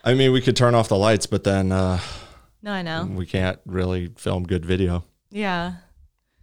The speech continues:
Speaker 1: No tech talk, guys.
Speaker 2: No,
Speaker 1: This is
Speaker 2: yeah.
Speaker 1: quality time.
Speaker 2: It is.
Speaker 1: Oh.
Speaker 2: Quality time.
Speaker 1: Just be thankful I don't have the hot lights.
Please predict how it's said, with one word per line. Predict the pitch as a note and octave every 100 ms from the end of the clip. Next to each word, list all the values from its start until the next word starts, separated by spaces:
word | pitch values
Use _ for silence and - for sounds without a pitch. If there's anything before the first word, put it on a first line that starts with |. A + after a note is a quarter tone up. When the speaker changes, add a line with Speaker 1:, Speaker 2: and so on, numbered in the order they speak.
| _ -
Speaker 1:
No | G2+
tech | A2+ G#2+ G#2+
talk, | G2 F2+ -
guys. | F2+ F2+ F2 - -
Speaker 2:
No, | G3+
Speaker 1:
This | F#2
is | G2+ -
Speaker 2:
yeah. |
Speaker 1:
quality | F#2+ F#2 F2+ F2+
time. | F2+ F2 E2+
Speaker 2:
It | F#3+
is. | F3+ F3 F3 - - -
Speaker 1:
Oh. | F2+ F2 E2+ _ _ _
Speaker 2:
Quality | - C4 B3 G#3 -
time. | G3 F#3+ F#3 F3+ F#3 G3 F#3+ _ -
Speaker 1:
Just | - -
be | F#2+
thankful | F2+ F#2 F2+ F2+
I | F2
don't | F2 F2+
have | E2+
the | E2+
hot | F2 F2
lights. | E2+ E2 -